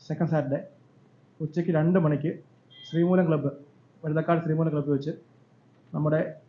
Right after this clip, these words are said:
തിരുവനന്തപുരം ചാപ്റ്ററിൻ്റെ ഫോർമേഷനാണ്. നമ്മുടെ ചീഫ് ഗസ്റ്റായിട്ട് വരുന്നത്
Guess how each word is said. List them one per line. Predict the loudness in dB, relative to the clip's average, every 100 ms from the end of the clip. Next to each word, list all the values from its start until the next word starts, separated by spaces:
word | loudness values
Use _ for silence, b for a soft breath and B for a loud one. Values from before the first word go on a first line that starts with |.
| _ _ 0
തിരുവനന്തപുരം | 4 4 2
ചാപ്റ്ററിൻ്റെ | 2 0 0 -2 -2 -4 -10 _ _ _ -8
ഫോർമേഷനാണ്. | -2 0 0 -2 -4 -6 -10 _ -10
നമ്മുടെ | -4 0 0 -2 -8 -6
ചീഫ് | -2 0 0
ഗസ്റ്റായിട്ട് | 0 2 2 2
വരുന്നത് | 0 0 -2 -4